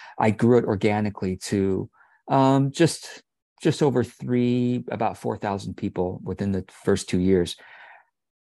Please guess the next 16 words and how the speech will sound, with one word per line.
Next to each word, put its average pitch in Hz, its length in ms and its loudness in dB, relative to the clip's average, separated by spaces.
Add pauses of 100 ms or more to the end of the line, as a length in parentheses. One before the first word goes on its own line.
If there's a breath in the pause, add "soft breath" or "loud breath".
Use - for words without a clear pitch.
(160)
And 123 500 4 (120)
like 120 120 2
I 127 40 2
said, 120 260 4
a 107 80 2
lot 110 240 4
of 117 80 4
notifications 104 840 0
and 92 100 -6
private 101 240 2
messages 95 380 -4
and 95 100 -8
things. 90 260 -4
And 104 160 2 (480 loud breath)
basically, 131 640 6 (1500)
after 131 800 4